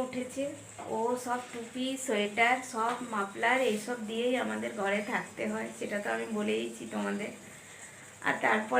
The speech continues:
এখনও চা খাইনি, চা খাবো। মেয়ে গুবলুকে ওঠাবে, ও যাচ্ছে, বললো যে, "মা, আমি উঠিয়ে দেবো, তোমাকে আর উঠাতে হবে না।" ঘর গোছানো কিছু হয়নি,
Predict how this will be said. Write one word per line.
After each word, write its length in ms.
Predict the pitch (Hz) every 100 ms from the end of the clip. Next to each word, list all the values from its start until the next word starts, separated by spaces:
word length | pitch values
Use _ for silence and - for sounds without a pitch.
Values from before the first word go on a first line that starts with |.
| 240
এখনও 260 | 214 247 254 254
চা 100 | 220 208 208
খাইনি, 360 | 240 240 247 277 -
চা 120 | 208 196
খাবো। 240 | 208 214 247 - - - - - - - - -
মেয়ে 340 | 240 226 233 233 226 220
গুবলুকে 460 | 220 220 226 240 240 226
ওঠাবে, 420 | 220 214 214 247 302 - - - -
ও 20 | 208
যাচ্ছে, 480 | 202 202 - - 233 214 202
বললো 240 | 202 208 208
যে, 80 | 214
"মা, 200 | 208 208 214
আমি 140 | 214
উঠিয়ে 320 | 202 208 214 208
দেবো, 200 | 208 214 403 - 214
তোমাকে 340 | 208 196 208
আর 140 | 196 190
উঠাতে 280 | 175 180 180 175
হবে 180 | 170 175
না।" 60 | 175 - - - - -
ঘর 180 | 208 208 208
গোছানো 420 | 214 214 226 226 233 226
কিছু 220 | 220 247 220
হয়নি, 360 | 214 214 220